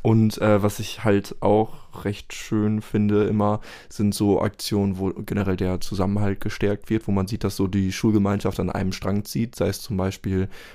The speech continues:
als wir jetzt im Zuge der Weltmeisterschaft da, äh, Regenbogenarmbänder verkauft haben oder auch, äh, in der Zeit, wo der Krieg in der Ukraine anfing, als wir da Spenden gesammelt haben. Also dass man sieht, dass so in schwierigen Zeiten trotzdem noch so der Zusammenhalt besteht.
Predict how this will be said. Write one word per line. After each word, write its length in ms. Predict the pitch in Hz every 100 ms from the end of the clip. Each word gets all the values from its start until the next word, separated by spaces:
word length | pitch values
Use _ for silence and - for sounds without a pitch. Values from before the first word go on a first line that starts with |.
| -
als 400 | 95 92 90 -
wir 160 | 107 95
jetzt 260 | 92 -
im 160 | - 98
Zuge 260 | - 101 90
der 140 | 92
Weltmeisterschaft 840 | 92 - 92 - 101 - 95 -
da, 340 | 98 92 92 90
äh, 120 | 92
Regenbogenarmbänder 840 | 98 104 104 104 98 98 101 101 101
verkauft 460 | 98 - 98 98
haben 320 | 107 95 98 95
oder 300 | 95 95 90 - - -
auch, 300 | 95 92 92
äh, 440 | 92 95 92 92 92
in 180 | 98
der 220 | 95 92 -
Zeit, 380 | - 95 95
wo 60 | -
der 120 | 92
Krieg 200 | - 107
in 60 | 87
der 100 | 95
Ukraine 380 | - 98 101 95
anfing, 400 | 98 - 98 95
als 200 | 92 -
wir 160 | 95
da 180 | 85 95
Spenden 340 | - 104 104 101
gesammelt 360 | 98 101 98
haben. 180 | 95 92
Also 140 | 90
dass 160 | 92 -
man 100 | 95
sieht, 200 | 104 98
dass 120 | 92
so 80 | -
in 120 | 92 92
schwierigen 340 | 113 104 98
Zeiten 320 | - 101 -
trotzdem 380 | - 107 - 98
noch 120 | 98
so 280 | - 101 95 - -
der 80 | -
Zusammenhalt 500 | - 101 101 101 104
besteht. 400 | - - 95 92